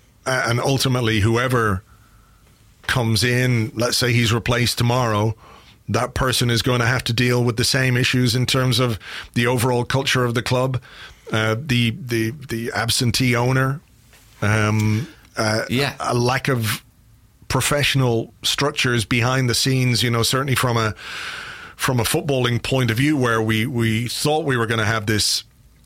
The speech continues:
Speaker 1: um, uh, you know, C E O and a head of football, a head of recruitment and all that kind of stuff.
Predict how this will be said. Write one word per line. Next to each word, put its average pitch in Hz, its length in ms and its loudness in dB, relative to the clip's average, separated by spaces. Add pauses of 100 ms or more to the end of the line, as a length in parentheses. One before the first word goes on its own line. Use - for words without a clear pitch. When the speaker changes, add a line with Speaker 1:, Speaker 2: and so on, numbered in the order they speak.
(180)
Speaker 1:
um, 107 640 0 (2250)
uh, 90 720 -2
you 120 180 -4
know, 104 240 -4 (640)
C 120 440 0
E 113 60 0
O 120 320 0
and 110 80 0
a 104 40 0
head 120 120 0
of 113 80 -2
football, 120 440 0
a 107 40 0
head 117 120 2
of 110 80 0
recruitment 120 560 -2
and 117 80 0
all 117 120 0
that 117 160 -2
kind 113 180 0
of 104 60 0
stuff. 117 260 0